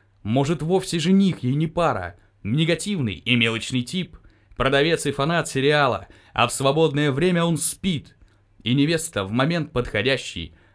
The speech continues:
когда свадьба усердно пила, из подсобки барменом пропахшей набрала на мобильном ноль два.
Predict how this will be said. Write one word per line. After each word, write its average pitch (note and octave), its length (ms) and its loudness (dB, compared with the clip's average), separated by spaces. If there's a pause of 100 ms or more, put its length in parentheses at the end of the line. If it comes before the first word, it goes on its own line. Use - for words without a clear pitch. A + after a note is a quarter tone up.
когда B2 280 -2
свадьба B2+ 440 -2
усердно B2+ 460 -2
пила, G#2+ 420 -2 (280)
из A#2+ 180 -2
подсобки C#3+ 560 0
барменом C3+ 520 2
пропахшей B2+ 760 -2 (220)
набрала C#3 500 4
на D#3 100 2
мобильном C3 640 -2
ноль C3 320 2
два. C3+ 440 0